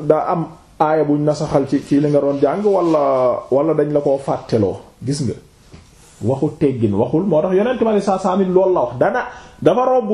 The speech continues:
waa ji doon jàng ci jàkka ji, mu ne, "Aaya bii de bokk na ci liñ ma waxoon, ci liñ ma wàcce woon ci man. Dama ko, dañ ma koo fàttelu woon ba ni ma koy déggaati nii."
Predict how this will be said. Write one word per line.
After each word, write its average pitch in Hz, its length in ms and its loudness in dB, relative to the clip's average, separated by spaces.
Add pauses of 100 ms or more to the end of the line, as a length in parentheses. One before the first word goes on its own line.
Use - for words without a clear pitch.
waa 220 180 2
ji 208 100 -2
doon 196 200 -2
jàng 175 300 0
ci 170 80 -6
jàkka 175 260 0
ji, 143 100 2
mu 170 140 2
ne, 208 80 2 (100)
"Aaya 285 400 0
bii 311 200 4
de 233 120 4 (720)
bokk 180 380 2
na 196 120 -2
ci 196 80 0
liñ 196 200 2
ma 196 120 2
waxoon, 180 600 0
ci 190 260 0
liñ 220 200 4
ma 202 100 4
wàcce 190 320 0
woon 165 220 0
ci 175 80 -2
man. 139 220 -2 (540)
Dama 208 220 2
ko, 208 300 0 (180)
dañ 185 260 0
ma 214 120 0
koo 202 180 0
fàttelu 185 500 -2
woon 156 280 2
ba 147 80 0
ni 180 100 2
ma 165 80 2
koy 143 200 0
déggaati 113 440 -2
nii." - 140 -14